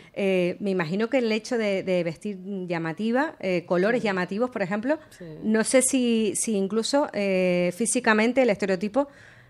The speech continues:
Speaker 1: ha ahondado más en eso.
Speaker 2: Pues yo creo que no debe ser así.
Speaker 1: Obviamente no, sí, sí.
Speaker 2: No debe
Speaker 1: Pero
Speaker 2: ser.
Speaker 1: entiendo que te ha pasado.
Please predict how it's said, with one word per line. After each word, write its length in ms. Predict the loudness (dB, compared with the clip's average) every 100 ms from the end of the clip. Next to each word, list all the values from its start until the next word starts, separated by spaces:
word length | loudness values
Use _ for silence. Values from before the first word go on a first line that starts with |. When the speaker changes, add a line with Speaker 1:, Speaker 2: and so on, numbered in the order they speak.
| _ _ _ -20 -8 6
Speaker 1:
ha 60 |
ahondado 460 | 6 8 8 8 8
más 140 | 4 2
en 80 |
eso. 320 | -2 -2 -8 -12 _ _ _ _ _ _ _ _ _ _
Speaker 2:
Pues 140 | -6
yo 140 | -4 -4
creo 120 | -2
que 60 | -2
no 140 | -2
debe 220 | -2 -2
ser 240 | -4 -8 -8
así. 340 | -10 -10 -10 -2
Speaker 1:
Obviamente 480 | 8 10 10 6 2
no, 140 | 2 0
sí, 180 | -2
sí. 60 | 0
Speaker 2:
No 140 | 0
debe 100 | 4 6
Speaker 1:
Pero 140 | 6 8
Speaker 2:
ser. 100 | 6
Speaker 1:
entiendo 260 | 6 6
que 80 | 6
te 60 | 6
ha 40 |
pasado. 440 | 4 6 6 4